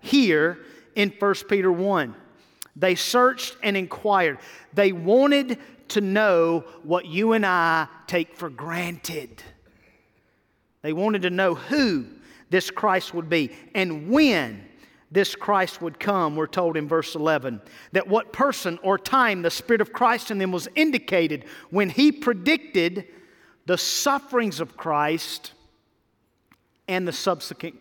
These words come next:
subsequent glories. So what were these prophets? What was the Holy Spirit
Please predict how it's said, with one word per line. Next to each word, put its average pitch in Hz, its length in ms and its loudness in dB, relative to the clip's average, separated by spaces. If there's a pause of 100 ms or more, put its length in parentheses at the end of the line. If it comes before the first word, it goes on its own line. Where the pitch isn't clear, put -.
subsequent - 640 -8
glories. 143 680 -8 (580)
So 226 180 2
what 269 320 4
were 262 120 4
these 226 260 0
prophets? - 800 -2 (180)
What 277 220 2
was 302 180 -2
the 240 80 2
Holy 247 380 2
Spirit 160 640 0